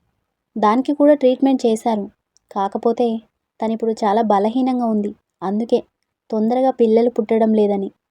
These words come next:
ఇంటికి ఇంకా వారసుడు రావటం లేదని." ఇలాంటి మాటలు నువ్వు రుద్ర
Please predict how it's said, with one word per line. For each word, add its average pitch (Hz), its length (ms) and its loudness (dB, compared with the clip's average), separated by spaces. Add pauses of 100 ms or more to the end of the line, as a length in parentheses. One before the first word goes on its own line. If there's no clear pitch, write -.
(360)
ఇంటికి 226 320 -6
ఇంకా 269 260 -2
వారసుడు 226 480 -2
రావటం 220 440 0
లేదని." 214 400 0 (1200)
ఇలాంటి 240 380 -2
మాటలు 226 380 -4
నువ్వు 254 200 -4
రుద్ర 226 320 -2